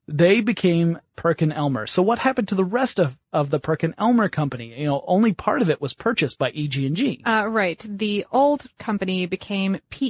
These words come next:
Speaker 2: E Corporation, which was focused on that life sciences and biotechnology kind of stuff.
Speaker 1: Yeah, and also on, uh, genomics.
Speaker 2: Right.
Speaker 1: So in two thousand,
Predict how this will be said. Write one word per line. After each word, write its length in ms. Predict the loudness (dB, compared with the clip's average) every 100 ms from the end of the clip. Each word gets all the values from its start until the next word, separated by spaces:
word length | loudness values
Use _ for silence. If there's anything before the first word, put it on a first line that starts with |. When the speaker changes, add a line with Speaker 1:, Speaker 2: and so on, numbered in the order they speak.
| -2
Speaker 2:
E 40 | -6
Corporation, 920 | -8 -8 -4 -2 -2 -2 -8 -12 -12
which 380 | -6 -4 -4 -6
was 340 | -2 -2 -2 -2
focused 560 | -2 0 -2 -6 -8 -4
on 420 | 0 2 0 0
that 200 | 0 0 0
life 260 | -2 -2
sciences 440 | -4 -4 -2 -6 -2
and 140 | -2
biotechnology 840 | -2 -4 -6 -10 -6 -4 -4 -6 -12
kind 220 | -14 -14
of 80 | -14
stuff. 280 | -12 -12 -14 _ 0
Speaker 1:
Yeah, 220 | 2 2 0
and 120 | 2
also 300 | 2 2 2
on, 220 | 0 -4 -8
uh, 160 | -12 -12 -8
genomics. 880 | 0 2 4 4 2 -4 -6 -6 -6
Speaker 2:
Right. 480 | -8 -10 -14 -20 _ -4
Speaker 1:
So 240 | 4 4
in 100 | 4
two 280 | 0 2 2
thousand, 640 | 2 2 4 2 0 -2